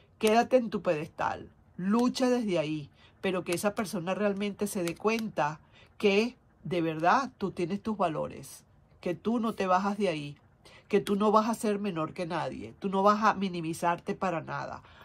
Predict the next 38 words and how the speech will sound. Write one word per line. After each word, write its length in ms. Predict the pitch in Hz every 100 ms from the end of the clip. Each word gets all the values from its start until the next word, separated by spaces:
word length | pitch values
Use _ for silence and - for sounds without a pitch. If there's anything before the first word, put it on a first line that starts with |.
| -
Ahí 240 | - 175 190
estás 380 | - 226 247 -
en 160 | 214 196
tu 120 | 175
pedestal 640 | 151 143 - - 285 311 - - -
y 100 | 190
sí 360 | - 247 302 - -
hay 360 | 196 208 233 -
esa, 440 | 214 208 226 226 - - - -
digamos, 560 | 202 196 190 233 - -
está 280 | 202 - 196
este 240 | - 214
carro 500 | 214 208 180 156 156 - _ _
tratando 680 | 208 190 185 208 202 170 160
en 140 | 185 175
lo 120 | 175
posible 640 | 175 - 247 262 202 180 -
de, 420 | 143 190 185 -
eh, 240 | - 185 175
seguir 320 | 202 185 196
adelante, 640 | 233 208 170 156 - 143 - _ - -
de 180 | 175 208
seguir 560 | 202 180 220 302 370 -
y 120 | 226
saber 360 | - 196 202 202
a 100 | 233
dónde 300 | 226 220 220
va 260 | 202 196 - -
este 260 | 208 - 202
carro 280 | 196 196 208
tan 220 | 185 160
bello. 260 | 165 156 165
Mira, 300 | 185 247 - - - -
mira, 280 | 220 240 240
mira 180 | 208 214
esta 220 | 220 240
belleza 500 | 220 170 175 175 208
de, 300 | 220 185 147